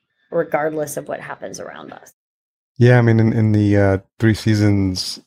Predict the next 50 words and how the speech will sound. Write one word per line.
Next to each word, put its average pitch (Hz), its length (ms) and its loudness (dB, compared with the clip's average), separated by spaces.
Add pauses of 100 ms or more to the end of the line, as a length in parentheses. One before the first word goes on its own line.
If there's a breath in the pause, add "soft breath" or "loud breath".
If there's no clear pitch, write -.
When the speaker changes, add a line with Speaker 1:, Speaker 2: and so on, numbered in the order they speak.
(180)
Speaker 2:
and, 92 300 0
and 92 160 0
this 101 140 0
will 107 60 -2
be 92 360 -2
season 90 340 -8
four, 92 600 -4
this 92 220 -6
episode, 92 460 -4
but, - 240 -8
uh, 87 360 -2
I 107 40 0
think 131 180 0
it's - 120 -4
the 104 80 0
first - 340 -2
conversation 95 720 -2
where 90 580 -2 (380 soft breath)
there's 95 160 -2
been 113 160 0
a, 92 120 0 (120)
a 104 100 -16
little 117 200 -2
bit 110 100 2
of 92 80 0
a 90 40 -2
deeper 92 280 -2
dive 87 480 -2
on 87 240 -6
the 85 40 -8
power 90 680 -4
<laughs> - 80 2
that 113 180 0
supplies 101 480 -2
these 95 160 -4
systems 92 560 -4 (100)
and, 92 320 0
uh, 90 220 -6 (140)
and 92 160 -2
thinking 98 320 -2
through 90 260 -4
all 90 140 -2
the 87 100 -4
challenges 90 800 -2 (420 loud breath)
and 104 160 2
redundancies 95 640 0
that 90 100 0
are 87 80 -2
necessary. 87 720 -6
And 92 320 -2